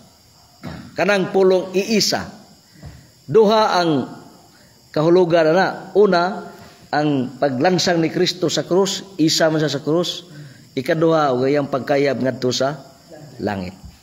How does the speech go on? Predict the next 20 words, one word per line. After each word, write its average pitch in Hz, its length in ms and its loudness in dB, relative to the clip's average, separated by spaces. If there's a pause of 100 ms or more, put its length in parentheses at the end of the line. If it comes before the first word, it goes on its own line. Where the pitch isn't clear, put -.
(720)
Ngayon 180 240 2
siya, 170 480 0 (480)
ug 160 240 0
ang 160 240 0
tanan 151 320 0
nga 131 160 0
mutuo, 123 640 -2
maluwas. 107 640 -4 (960)
So 226 160 2
dinhi, 240 640 0 (480)
ug - 80 -4
ato 269 240 2
ning 220 480 0 (400)
subayon, 185 560 2
ug 120 80 0
ato 160 240 2
ning 165 160 2
tinambanon 156 560 0
sa 139 160 -2
pag 135 160 -2